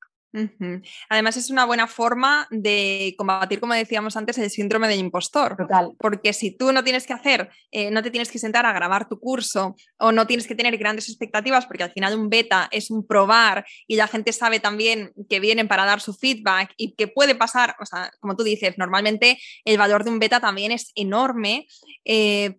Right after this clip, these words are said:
Speaker 1: pero aún así es como que la gente va, pues, un poco para ver, ¿no? Eh,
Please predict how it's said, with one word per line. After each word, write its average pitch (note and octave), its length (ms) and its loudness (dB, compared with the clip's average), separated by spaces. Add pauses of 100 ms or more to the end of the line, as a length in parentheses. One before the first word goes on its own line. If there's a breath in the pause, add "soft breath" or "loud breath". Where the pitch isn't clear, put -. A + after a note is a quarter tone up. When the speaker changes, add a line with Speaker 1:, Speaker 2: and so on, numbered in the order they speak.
Speaker 1:
pero A#3+ 480 4
aún G3+ 180 -2
así A#3 260 -4
es B3 120 -4
como A3+ 200 -8
que G#3 320 0
la G3 140 2
gente A3+ 440 -2
va, A#3+ 200 2
pues, D4 220 -4
un A#3 100 -12
poco B3 220 -2
para A3+ 240 2
ver, D4+ 240 2 (360)
¿no? D4+ 320 -4
Eh, G3+ 300 0